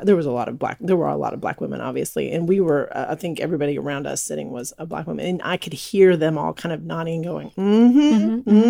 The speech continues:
Speaker 1: mm-hmm." And I was like, "I, I understand." And I really was impressed that,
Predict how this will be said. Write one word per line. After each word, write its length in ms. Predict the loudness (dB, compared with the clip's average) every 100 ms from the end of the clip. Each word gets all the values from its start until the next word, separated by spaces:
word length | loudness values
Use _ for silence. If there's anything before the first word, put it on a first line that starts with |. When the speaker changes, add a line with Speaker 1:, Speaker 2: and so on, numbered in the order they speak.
| 8
Speaker 1:
mm-hmm." 100 | 6
And 160 | 4 2
I 40 |
was 140 | 2
like, 240 | 0 -4 -6 -12
"I, 140 | -12 -12 _
I 180 | -8 -6
understand." 540 | -4 -6 -4 -2 -2
And 160 | -2 -4 -10 -20 -10 -4
I 60 |
really 340 | 4 6 6 6
was 220 | 2 0
impressed 640 | -2 -2 0 0 -2 -6
that, 260 | -4 -4